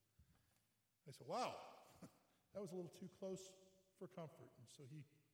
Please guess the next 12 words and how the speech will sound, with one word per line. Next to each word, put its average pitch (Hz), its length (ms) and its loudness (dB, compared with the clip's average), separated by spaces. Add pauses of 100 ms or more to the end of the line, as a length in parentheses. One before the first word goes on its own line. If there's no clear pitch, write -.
(140)
backed 156 340 2
up, 165 240 -2
and 139 100 -4
I 143 120 -4 (540)
drove 185 260 8
away. 160 320 6 (1200)
And 143 80 -2
my 147 180 0
first 233 300 2
thought 160 320 2
was 147 160 0 (120)
rejoicing. 175 560 6